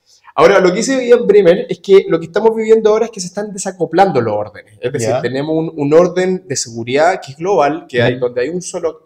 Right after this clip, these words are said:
Speaker 1: gran actor, pero se está desacoplando con el orden económico. Y en
Speaker 2: Ya.
Speaker 1: el, y en el aspecto económico, en el plano económico, lo que estamos viendo es que vamos hacia un mundo multipolar. Vamos a un mundo donde hay China, por ejemplo, en el Producto Interno Bruto,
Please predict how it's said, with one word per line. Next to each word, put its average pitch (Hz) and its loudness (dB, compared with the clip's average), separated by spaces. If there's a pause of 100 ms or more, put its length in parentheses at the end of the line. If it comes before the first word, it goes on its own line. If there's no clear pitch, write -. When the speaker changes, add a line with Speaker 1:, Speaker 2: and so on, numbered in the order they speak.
Speaker 1:
gran 135 -4
actor, - -12 (720)
pero 170 0 (200)
se - -10
está 208 0
desacoplando 214 0
con 214 0
el 190 0
orden 202 0
económico. 180 0 (120)
Y 127 -6
en 123 -4
Speaker 2:
Ya. 147 -2
Speaker 1:
el, 160 -10
y 151 -6
en 143 -2
el 151 -2
aspecto 190 -4
económico, 185 -2
en 143 -2
el 131 -6
plano 226 -4
económico, 247 -2
lo 247 -8
que 190 -18
estamos 208 -8
viendo 226 0
es 196 -8
que 190 0
vamos 190 -2
hacia 190 -8
un 180 -12
mundo 185 -8
multipolar. 185 -4
Vamos 156 -8
a - -8
un 165 -12
mundo 170 -10
donde 156 -4
hay 151 -2 (520)
China, 226 -4
por 170 -6
ejemplo, 170 -4
en 139 -8
el 123 -16
Producto 147 -4
Interno 160 -6
Bruto, 196 -8